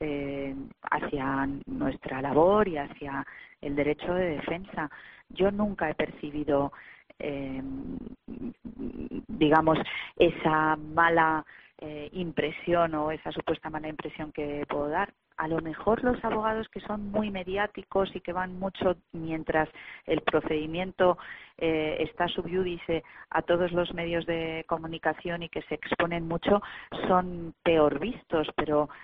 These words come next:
eh, yo nunca lo he hecho. Yo simplemente, eh, acudo a los medios de comunicación cuando me llaman, cuando el procedimiento ya ha sido juzgado y hay una sentencia firme. Si no, no me gusta hablar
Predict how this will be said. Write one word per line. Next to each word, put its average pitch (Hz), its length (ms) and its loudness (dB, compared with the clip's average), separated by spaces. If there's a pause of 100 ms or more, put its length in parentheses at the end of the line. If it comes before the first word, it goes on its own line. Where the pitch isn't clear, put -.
(220)
eh, 156 220 0
yo 185 100 2
nunca 190 300 0
lo 165 120 4
he 170 60 4
hecho. 147 260 -6
Yo 160 140 -6
simplemente, 160 760 -4 (360)
eh, 151 540 -2 (520)
acudo 160 640 6
a 151 160 2
los 151 280 -4
medios 160 240 -4
de 170 80 -8
comunicación 160 560 -6
cuando 156 260 -4
me 151 140 -4
llaman, 165 360 0
cuando 151 360 2
el 147 340 -2
procedimiento 156 640 0
ya 156 420 4
ha 156 220 -2
sido 170 240 4
juzgado 151 540 0
y 147 100 0
hay 165 160 0
una 151 240 -4
sentencia 151 560 -4
firme. 185 500 -2
Si 156 100 -6
no, 156 120 -4
no 156 140 0
me 156 100 0
gusta 151 320 2
hablar 151 300 4